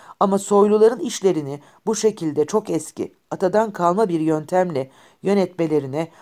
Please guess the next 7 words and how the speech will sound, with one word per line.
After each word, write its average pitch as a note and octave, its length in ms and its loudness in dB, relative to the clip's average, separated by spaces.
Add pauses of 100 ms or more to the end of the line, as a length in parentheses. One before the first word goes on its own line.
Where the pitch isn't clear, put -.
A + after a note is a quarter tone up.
(140)
artık G3+ 420 0
bir F3 100 2
son E3 300 0
vermek D3+ 380 -4
gerekiyordu." D3+ 760 -2 (120)
dediği D#3+ 300 -2
zaman C#3 400 -4